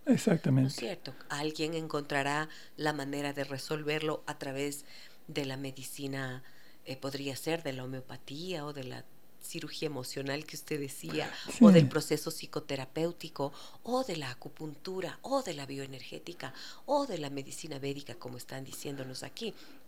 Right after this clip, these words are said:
Speaker 2: O sea,
Speaker 1: Claro.
Speaker 2: hay tantos caminos.
Speaker 1: Exactamente. En general, la idea de haber aprendido tantas técnicas, esa conciencia de que no hay la panacea para todos. Por ejemplo, hablamos de la ci-,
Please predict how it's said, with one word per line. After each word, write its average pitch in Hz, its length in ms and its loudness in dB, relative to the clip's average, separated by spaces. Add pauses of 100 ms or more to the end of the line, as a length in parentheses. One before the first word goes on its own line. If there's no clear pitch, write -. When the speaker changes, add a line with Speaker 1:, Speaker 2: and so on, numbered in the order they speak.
Speaker 2:
O - 40 -12
sea, - 100 2
Speaker 1:
Claro. 180 420 12
Speaker 2:
hay 208 60 4
tantos 202 360 4
caminos. 185 720 -6
Speaker 1:
Exactamente. 175 880 10
En 208 160 12
general, 185 480 12
la 139 80 12
idea 147 220 12
de 147 260 12 (180)
haber 185 280 12
aprendido 170 500 12
tantas 156 400 10
técnicas, 170 400 10
esa 160 240 10
conciencia 151 880 10 (400)
de 180 220 12
que 175 160 12
no 160 180 12
hay 214 160 12
la 175 140 12
panacea 160 400 10
para 160 220 10
todos. 151 280 10
Por 165 140 10
ejemplo, 170 180 12
hablamos 175 240 12
de 185 80 10
la 180 100 8
ci-, 233 280 6